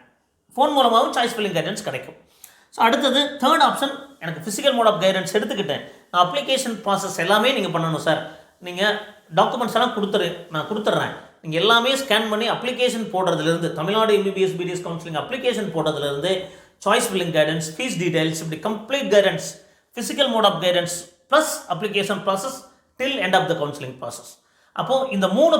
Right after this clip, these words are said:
ப்ராசஸ் இருக்கு. இந்த மூணு ப்ராசஸ்ல உங்களுக்கு எது தேவையோ அதை நீங்க செலக்ட் பண்ணிக்கலாம். So, இது மாதிரி கம்ப்ளீட் கைடன்ஸ் வேணும் அப்படின்னாலும் எங்களை கான்டாக்ட் பண்ணுங்க. அதுக்கு என்ன ப்ரொசீஜர்னு சொல்றோம். இதுக்கு செப்பரேட் நம்பர் கொடுத்துருவோம். உங்களுக்கு கைடன்ஸ் ஈஸியா கிடைக்கிறதுக்கான வாய்ப்புகள் இருக்கும். தமிழ்நாடு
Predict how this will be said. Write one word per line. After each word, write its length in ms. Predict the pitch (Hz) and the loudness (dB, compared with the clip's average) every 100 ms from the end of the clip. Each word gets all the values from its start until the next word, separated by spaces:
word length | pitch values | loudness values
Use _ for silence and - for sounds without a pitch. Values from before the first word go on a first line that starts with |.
| - | 4
ப்ராசஸ் 360 | 214 208 - 165 | 2 0 -2 -4
இருக்கு. 220 | - 233 262 - - _ 190 | -2 -4 -4 -10 -20 _ -8
இந்த 100 | 185 208 | -4 2
மூணு 180 | 320 - | 2 2
ப்ராசஸ்ல 400 | 208 - 220 254 | 2 2 0 -4
உங்களுக்கு 280 | 208 175 160 160 202 | -4 -4 -6 2 4
எது 100 | 320 226 | 4 4
தேவையோ 240 | 208 233 214 | 4 4 2
அதை 100 | 185 | 0
நீங்க 140 | 170 143 | -4 0
செலக்ட் 260 | 185 190 - | 0 0 -4
பண்ணிக்கலாம். 360 | 170 165 196 - - - - | -2 -2 -2 -6 -16 -12 -6
So, 60 | 247 220 | -4 -2
இது 100 | 233 | 2
மாதிரி 140 | 294 294 | 2 2
கம்ப்ளீட் 320 | 220 208 294 214 | 0 0 -2 2
கைடன்ஸ் 260 | 233 220 - | 2 2 0
வேணும் 180 | 208 262 | 2 4
அப்படின்னாலும் 340 | 196 196 214 202 | 4 2 2 0
எங்களை 140 | 170 - | -2 -2
கான்டாக்ட் 320 | 185 - - | 0 0 -2
பண்ணுங்க. 240 | 180 180 208 208 | -4 -2 -4 -2
அதுக்கு 200 | 156 156 170 | -4 -2 -2
என்ன 100 | 220 214 | -2 -2
ப்ரொசீஜர்னு 520 | 185 208 208 190 170 | 0 2 2 0 0
சொல்றோம். 260 | 170 175 208 - - - | 0 0 0 -4 -14 -10
இதுக்கு 180 | 151 - | -8 -2
செப்பரேட் 380 | 190 180 240 277 202 | 0 4 4 4 0
நம்பர் 220 | 214 226 | 0 0
கொடுத்துருவோம். 420 | 208 - 202 240 240 - - - | -2 -2 0 -2 -4 -12 -20 -8
உங்களுக்கு 280 | 170 160 170 180 | -6 -4 0 2
கைடன்ஸ் 320 | 226 233 - - 202 | 4 2 -4 -8 -6
ஈஸியா 240 | 208 220 208 | -2 0 0
கிடைக்கிறதுக்கான 460 | 165 160 156 156 147 | -2 -2 -4 -4 0
வாய்ப்புகள் 360 | 202 214 202 196 | 2 2 -2 -2
இருக்கும். 240 | - 220 - - _ _ _ _ _ _ _ _ _ _ _ _ _ _ _ _ _ _ - | -2 -4 -6 -16 _ _ _ _ _ _ _ _ _ _ _ _ _ _ _ _ _ _ -2
தமிழ்நாடு 400 | 240 330 302 262 | 2 4 4 4